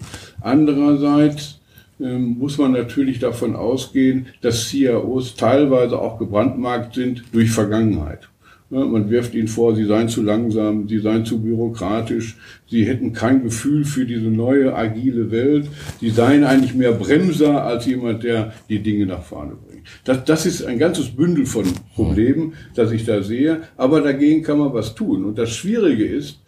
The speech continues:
oder das Merkwürdige ist, dass wenn man digitale Transformation zu Ende denkt, man jemanden braucht, der es nachhaltig in wirtschaftlichen Erfolg umsetzt.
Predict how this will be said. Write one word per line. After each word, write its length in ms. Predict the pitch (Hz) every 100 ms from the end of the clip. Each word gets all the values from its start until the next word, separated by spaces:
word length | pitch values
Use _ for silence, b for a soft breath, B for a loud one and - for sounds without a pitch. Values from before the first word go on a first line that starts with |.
| b b b
oder 320 | 123 120 110
das 180 | 95 95
Merkwürdige 640 | 131 208 - 127 110 104
ist, 300 | 101 147 - b b -
dass 280 | 120 104
wenn 200 | 117 196
man 240 | 220 180 143
digitale 580 | 160 151 131 139 139 131
Transformation 800 | 131 127 127 120 110 - 110 107
zu 120 | -
Ende 320 | 120 120 104
denkt, 440 | 87 104 165 208 - b b
man 160 | 127
jemanden 400 | 127 139 131 117
braucht, 300 | 110 131 139
der 80 | 135
es 100 | 113
nachhaltig 640 | 110 113 117 120 110 107
in 180 | - 110
wirtschaftlichen 640 | 110 113 117 - 104 87
Erfolg 360 | 76 - 98 82
umsetzt. 520 | 85 80 67 - _